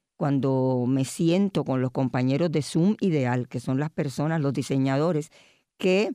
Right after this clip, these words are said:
habían publicado mi libro Desalambrar, habían diseñado mi libro Desalambrar bajo la égida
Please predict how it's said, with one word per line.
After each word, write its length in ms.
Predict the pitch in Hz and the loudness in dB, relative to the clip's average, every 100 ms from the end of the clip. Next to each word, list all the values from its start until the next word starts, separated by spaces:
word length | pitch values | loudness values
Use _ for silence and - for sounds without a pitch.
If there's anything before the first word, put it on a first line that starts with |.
| - - | -10 -8
habían 400 | - 143 156 202 | -2 2 2 2
publicado 560 | 220 226 208 - 185 190 | 2 0 0 0 0 2
mi 140 | 185 | 2
libro 320 | 151 165 185 | 2 2 2
Desalambrar, 720 | 165 165 185 185 185 147 131 127 | 0 0 -2 0 0 0 0 0
habían 460 | 123 131 151 165 | 0 0 0 0
diseñado 680 | 151 156 - 135 131 160 160 | -2 -4 -2 0 2 2 0
mi 140 | 131 | 0
libro 260 | 123 139 143 | 0 0 0
Desalambrar 720 | 131 123 135 131 127 127 120 - _ - | -2 -2 -2 -2 0 -2 -4 -8 _ -6
bajo 280 | 139 135 | -2 0
la 180 | 135 127 | 0 0
égida 440 | 131 151 156 143 | 0 2 0 0